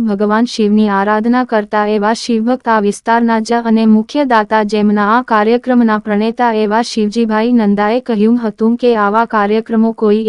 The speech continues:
એક વ્યક્તિથી ન થાય, તમામના સાથ સહકારથી આ ભગીરથ કાર્ય થાય છે. ત્યારે સર્વે આ વિસ્તારના રામપર, રોહા, બાલાચોડ, નાની મોટી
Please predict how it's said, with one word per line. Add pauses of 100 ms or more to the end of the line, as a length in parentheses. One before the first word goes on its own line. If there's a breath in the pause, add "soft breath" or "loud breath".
એક
વ્યક્તિથી
ન
થાય,
તમામના
સાથ
સહકારથી
આ
ભગીરથ
કાર્ય
થાય
છે.
ત્યારે
સર્વે
આ
વિસ્તારના
રામપર,
રોહા,
બાલાચોડ,
નાની
મોટી